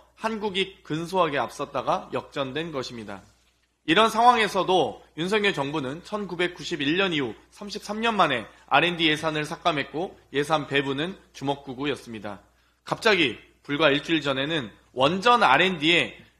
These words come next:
오 년간 사조 원을 투자하겠다고 갑자기 발표했습니다. 아리백에는 원전 생산 전기는 포함되지 않습니다.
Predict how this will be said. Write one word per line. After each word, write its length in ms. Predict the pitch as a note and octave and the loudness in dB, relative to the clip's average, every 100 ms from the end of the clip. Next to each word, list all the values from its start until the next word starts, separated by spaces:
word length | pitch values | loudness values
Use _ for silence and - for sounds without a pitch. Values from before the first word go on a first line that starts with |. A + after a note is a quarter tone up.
| - | -4
오 120 | C#3+ | 0
년간 500 | F#3 G#3 G3+ F#3+ F#3+ | 2 2 2 2 2
사조 380 | F3+ - B3 B3 | 0 -2 2 4
원을 340 | G#3+ F#3 E3+ - | 4 2 -2 -6
투자하겠다고 1040 | - F#3 D#3 D#3 D#3 C#3 C#3 G3+ - _ | -4 0 0 -2 -4 -4 -2 -6 -8 _
갑자기 400 | - B2+ C#3 D3 | -12 -6 -6 -6
발표했습니다. 640 | D#3+ A#2 A2+ - A2 G2 F#2+ _ _ _ _ _ _ | -8 -10 -14 -14 -16 -16 -18 _ _ _ _ _ _
아리백에는 760 | C3 D#3 E3+ E3+ E3 D3 C#3 G3+ _ - | 2 4 4 4 2 0 -4 -8 _ -2
원전 540 | C3 E3 F3 G3 F#3+ | 0 0 2 2 0
생산 420 | G3+ G3+ G3 E3+ | -6 -4 -2 -2
전기는 600 | C#3+ C#3 D3 C#3 D#3+ F#3 - | -2 -4 -2 -2 -4 -8 -6
포함되지 480 | F#3 E3+ C#3+ C#3+ | -4 -2 -2 -4
않습니다. 560 | D3 G#2+ A#2 G#2+ G2+ | -4 -6 -14 -12 -14